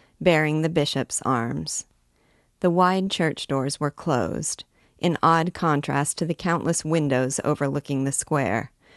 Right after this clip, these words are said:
which, open up to the very gables, revealed thousands of heads heaped one upon the other, almost like the piles of cannonballs in an artillery park.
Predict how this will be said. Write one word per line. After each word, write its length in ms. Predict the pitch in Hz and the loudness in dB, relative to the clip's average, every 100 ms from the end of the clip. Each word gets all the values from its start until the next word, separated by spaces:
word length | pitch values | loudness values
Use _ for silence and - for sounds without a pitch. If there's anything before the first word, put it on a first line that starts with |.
| _ _ | _ _
which, 520 | - 147 143 - - _ _ _ | 0 2 0 -6 -12 _ _ _
open 360 | 170 170 180 175 | 2 4 0 2
up 180 | 165 - | 0 0
to 80 | 160 | -2
the 100 | 151 | 2
very 320 | 151 160 170 | 2 2 2
gables, 720 | 165 147 135 123 123 135 - - _ - | 2 2 2 0 0 -2 -4 -8 _ -2
revealed 420 | 160 165 156 151 | 0 4 2 2
thousands 460 | - 156 165 185 175 | 2 2 4 2 0
of 120 | 180 | 0
heads 500 | 185 165 139 135 - - _ | 0 0 0 -2 -8 -14 _
heaped 400 | - 202 180 - | 0 2 2 -4
one 240 | 160 170 | 0 2
upon 320 | 180 - 170 175 | 2 0 -2 0
the 140 | 175 | 0
other, 400 | 151 143 117 156 - - _ | 0 0 -2 -4 -8 -20 _
almost 400 | - 175 151 147 | 4 4 4 2
like 160 | 160 151 | 0 0
the 80 | 151 | -4
piles 500 | - 160 156 160 - | 0 2 4 2 0
of 200 | - - | -4 -8
cannonballs 840 | - 185 156 139 135 127 127 - - | -4 0 2 2 0 0 0 -2 -2
in 120 | 151 | 0
an 140 | 143 - | 0 0
artillery 640 | 147 143 - 143 135 117 | -2 -2 -4 -2 0 -2
park. 540 | 143 139 120 - - | -4 -4 -4 -4 -12